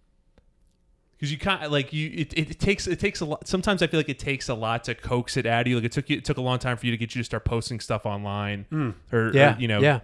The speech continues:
Speaker 1: doing all that stuff. I think we've talked about that too. Just the shame of, like, like, who, uh, again, who am I to not get shot? Who am I to,
Speaker 2: <laughs>
Speaker 1: to post a video online and
Speaker 2: Right.
Speaker 1: think it's funny?
Speaker 2: It's, I, I mean,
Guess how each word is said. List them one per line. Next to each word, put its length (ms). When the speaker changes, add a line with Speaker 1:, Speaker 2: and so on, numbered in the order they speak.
Speaker 1:
doing 220
all 140
that 120
stuff. 160
I 80
think 140
we've 120
talked 280
about 180
that 180
too. 200
Just 180
the 60
shame 400
of, 120
like, 440
like, 180
who, 200
uh, 60
again, 280
who 280
am 100
I 180
to 120
not 200
get 160
shot? 420
Who 200
am 100
I 220
to, 340
Speaker 2:
<laughs> 40
Speaker 1:
to 140
post 380
a 40
video 380
online 360
and 60
Speaker 2:
Right. 220
Speaker 1:
think 180
it's 140
funny? 340
Speaker 2:
It's, 360
I, 240
I 120
mean, 340